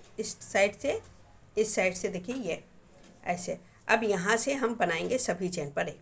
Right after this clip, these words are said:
double क्रोशिया, ये ऐसे।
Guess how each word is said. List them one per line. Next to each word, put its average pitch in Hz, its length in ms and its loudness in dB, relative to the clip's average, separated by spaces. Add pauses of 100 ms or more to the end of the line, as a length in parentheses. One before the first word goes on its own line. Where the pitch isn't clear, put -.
double - 200 -20 (100)
क्रोशिया, - 400 -20 (1400)
ये 160 120 -18
ऐसे। - 220 -8